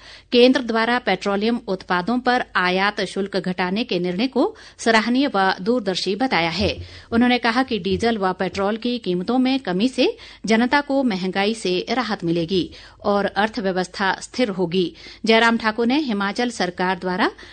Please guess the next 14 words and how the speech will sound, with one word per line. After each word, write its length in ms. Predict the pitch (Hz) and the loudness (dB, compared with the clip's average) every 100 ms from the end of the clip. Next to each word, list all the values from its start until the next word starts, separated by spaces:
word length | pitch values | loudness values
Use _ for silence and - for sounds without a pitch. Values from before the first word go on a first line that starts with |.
| - | -2
डीजल 340 | 220 233 277 269 | 2 4 2 2
पर 240 | 277 - - | 0 -2 -4
सेस 320 | - 226 - | -2 -2 -2
लगाकर 500 | 208 185 185 190 220 | -4 -2 -2 0 -2
कीमतें 440 | 226 196 180 220 196 | -2 -2 -2 -2 -4
बढ़ाने 380 | 185 180 180 226 | -4 -2 -2 -2
के 220 | 233 240 | 0 -2
प्रयास 380 | 233 180 180 180 | 0 -2 -2 -4
को 280 | 190 190 190 | -4 -4 -4
दुर्भाग्यपूर्ण 720 | 180 185 175 185 180 175 233 427 - - - | -4 -4 -2 -4 -2 0 0 0 -4 -14 0
और 260 | 220 226 190 | 2 2 2
जनविरोधी 720 | 233 262 226 190 175 175 214 | 2 2 2 0 0 -2 -2
बताया 360 | 269 190 175 | 0 2 2
है। 280 | 175 202 | 2 0